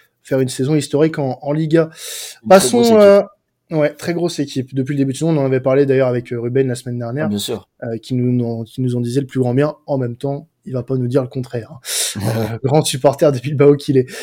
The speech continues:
Speaker 1: On, on passe à, à la dernière rencontre qu'on va traiter, euh, un peu, euh, euh, longuement, c'est Mallorca face à Séville.
Speaker 2: Mhm.
Speaker 1: Donc, euh, Sampaoli qui va,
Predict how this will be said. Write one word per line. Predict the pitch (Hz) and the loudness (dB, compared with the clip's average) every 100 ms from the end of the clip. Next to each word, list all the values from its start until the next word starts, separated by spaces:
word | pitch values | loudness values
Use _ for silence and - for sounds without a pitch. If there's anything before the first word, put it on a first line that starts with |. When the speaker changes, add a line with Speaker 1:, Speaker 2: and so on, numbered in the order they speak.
| - 202 | -10 -6
Speaker 1:
On, | - 151 151 151 156 | 2 4 4 2 0
on | 160 | 4
passe | 202 208 | 4 6
à, | 208 190 | 8 8
à | 160 | 8
la | 160 | 6
dernière | 170 180 | 6 6
rencontre | 180 180 208 202 196 | 4 4 2 0 -2
qu'on | - 151 | -4 4
va | 151 139 - _ _ | 4 4 0 _ _
traiter, | - 143 170 165 | -4 -2 2 4
euh, | 156 131 127 123 131 135 | 4 2 0 -2 -6 -10
un | 143 | -12
peu, | 127 156 151 | -6 0 2
euh, | 135 123 120 - - _ _ | 2 2 -2 -10 -20 _ _
euh, | 123 120 - - - - | -8 -6 -6 -8 -12 -10
longuement, | 143 135 135 160 180 | -8 -6 -2 0 0
c'est | - 147 139 | -2 2 2
Mallorca | 135 147 170 - | 4 4 2 0
face | 156 151 | -4 -4
à | |
Séville. | 143 160 202 190 - _ _ _ _ _ _ - | -2 0 0 -2 -4 _ _ _ _ _ _ -8
Speaker 2:
Mhm. | |
Speaker 1:
Donc, | 127 139 | -4 0
euh, | 139 131 127 127 131 127 127 123 | 2 2 2 0 -2 -2 -4 -4
Sampaoli | 123 139 135 143 156 | -4 -6 -2 2 2
qui | 160 151 | 0 0
va, | 139 139 123 | 2 4 2